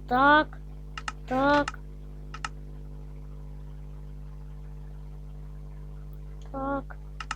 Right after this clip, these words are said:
Всьо. В принципі, алмаз забрання у нас є. Тепер можемо все-таки,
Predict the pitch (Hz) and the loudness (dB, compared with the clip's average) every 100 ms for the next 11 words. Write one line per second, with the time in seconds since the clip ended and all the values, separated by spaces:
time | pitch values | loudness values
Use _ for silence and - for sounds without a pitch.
0 | - - - - 339 349 262 - - - | -6 -10 -10 4 10 12 12 6 -10 -4
1 | - 311 359 359 302 320 302 302 311 320 | 2 4 4 4 8 10 10 8 8 8
2 | 285 285 285 294 294 294 285 285 269 254 | 8 8 10 8 8 8 8 6 4 -2
3 | - 269 285 320 339 339 - - - - | 0 6 10 12 12 10 6 -10 -10 -10
4 | - - - - - - - - - - | -10 -10 -8 -6 -6 -6 -8 -8 -6 -4
5 | 254 302 311 285 302 302 294 277 262 - | 6 10 10 10 8 8 8 6 2 2
6 | - 277 277 262 - 269 262 254 | 4 4 4 0 2 4 6 4